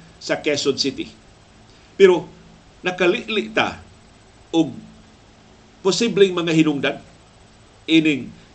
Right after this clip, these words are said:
gikataho nga kiyaw-kiyaw, mga kasikas diha sud sa militar. Si First Lady Lisa Araneta Marcos, ingon siya, naglakaw siya dito sa P S G grounds.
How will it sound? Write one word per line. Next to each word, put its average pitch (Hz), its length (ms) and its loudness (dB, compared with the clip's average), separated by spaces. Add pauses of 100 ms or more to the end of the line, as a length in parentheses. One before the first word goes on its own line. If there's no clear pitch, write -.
(120)
gikataho 160 560 0
nga 135 240 -4 (400)
kiyaw-kiyaw, 156 560 2
mga 123 240 -6
kasikas 147 640 -4 (160)
diha 147 160 2
sud 156 240 0
sa 135 160 -4
militar. 120 400 -4 (1600)
Si - 160 -4
First 226 400 -2
Lady 202 320 4
Lisa 175 640 0 (160)
Araneta 151 480 0
Marcos, - 800 -6 (640)
ingon 160 240 -4
siya, 139 160 2
naglakaw 139 480 -2
siya 180 160 2
dito 160 240 0
sa 151 160 -4
P 160 240 -2
S - 80 -8
G 131 160 -4
grounds. 120 640 -6